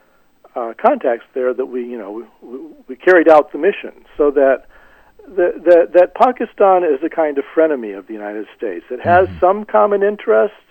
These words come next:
Speaker 1: Uh, there is some cooperation. There's overflight rights. Uh, there's even some basing.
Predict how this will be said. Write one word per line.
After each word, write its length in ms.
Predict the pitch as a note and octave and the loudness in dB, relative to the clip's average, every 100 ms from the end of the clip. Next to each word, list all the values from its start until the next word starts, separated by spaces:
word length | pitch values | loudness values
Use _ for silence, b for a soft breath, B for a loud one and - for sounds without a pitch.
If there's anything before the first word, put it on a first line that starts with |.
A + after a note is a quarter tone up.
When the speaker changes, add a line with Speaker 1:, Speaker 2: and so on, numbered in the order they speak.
| _ - | _ -4
Speaker 1:
Uh, 240 | C3+ B2+ | -2 -2
there 240 | C3+ C3+ | -2 -4
is 60 | C3+ - | -4 -6
some 180 | E3 F#3 | -8 -6
cooperation. 1120 | - F#3 F3+ F3+ F3 F#3 F#3+ - G3 F#3 F#3+ b b b C3 | 0 2 2 0 2 0 -2 -4 -4 -4 -12 b b b -8
There's 160 | B2+ | -6
overflight 760 | G3+ D#3+ D3+ D#3 - D3+ D3+ D3+ | 0 0 0 -4 0 2 2 2
rights. 420 | D3 D3 D3 - - A3 | 4 6 4 -2 -12 -6
Uh, 200 | C3+ A#2+ | -6 -4
there's 180 | A#2+ - - | -8 -10 -12
even 240 | C#3+ C#3+ - | -10 -12 -14
some 120 | C3+ | -4
basing. 600 | D3 D3+ D3+ D#3 D3+ | 0 0 -2 -4 -6